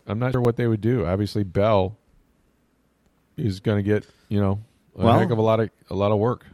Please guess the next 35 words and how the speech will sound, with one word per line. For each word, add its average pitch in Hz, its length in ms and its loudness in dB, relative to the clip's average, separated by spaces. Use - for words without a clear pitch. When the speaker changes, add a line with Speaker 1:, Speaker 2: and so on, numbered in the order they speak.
Speaker 2:
Brady's 117 320 0
thrown 120 240 2
Speaker 1:
Yeah. 110 60 -4
Speaker 2:
fifty-plus 120 480 0
passes 113 400 0
before 98 300 0
in 87 60 -2
a 87 60 -6
game 85 280 -4
and 92 200 -4
they 95 80 -6
basically 101 460 -4
ignored 98 300 0
the 98 80 0
Speaker 1:
Yeah. - 60 -2
Speaker 2:
running 78 200 -4
game, 73 240 -8
so - 80 -12
maybe 87 180 -6
they 98 80 -2
just 104 140 -12
do 117 100 -6
that 135 160 -4
again. 101 220 -14
Speaker 1:
Maybe 107 280 2
you 110 80 4
line 110 260 0
up, 123 160 -4
spread 113 240 -2
'em 117 80 -2
out, 123 180 -4
and 117 80 -20
throw - 200 0
it. - 160 -8
Yeah, 113 240 -4